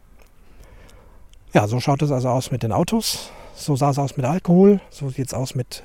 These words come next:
Bezahlen. Hoffe, interessante Erkenntnisse, vielleicht auch Gedankenanregungen. Wie läuft's bei uns? Läuft da alles gut? Also zum Beispiel Online-Überweisungen, solche Sachen finde ich ja schon sehr praktisch, gar keine Frage.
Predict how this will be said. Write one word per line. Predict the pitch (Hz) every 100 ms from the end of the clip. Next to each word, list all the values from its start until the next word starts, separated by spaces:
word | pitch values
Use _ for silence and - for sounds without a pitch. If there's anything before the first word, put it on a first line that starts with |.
| -
Bezahlen. | - 117 135 170 226 - - - - - - - - - -
Hoffe, | 180 - 196 175
interessante | 151 - 143 156 180 160 -
Erkenntnisse, | - - 170 160 190 - 190 165
vielleicht | - 143 160 -
auch | 95 85 - -
Gedankenanregungen. | - 127 147 - 139 135 143 143 147 147 147 - - - - - -
Wie | 143
läuft's | 131 131 -
bei | -
uns? | 110 170 190 - -
Läuft | 135 147
da | -
alles | - 156 -
gut? | 180 190 - - - -
Also | - 110 -
zum | -
Beispiel | 101 110 - 110
Online-Überweisungen, | - 117 113 123 120 131 135 113 117 117 127 120 113
solche | 113 120 127
Sachen | 127 - 113
finde | - 107
ich | 107
ja |
schon | 107 -
sehr | 110 135 147 147 131 -
praktisch, | - - 185 165
gar | - 120
keine | 127 117
Frage. | 113 120 160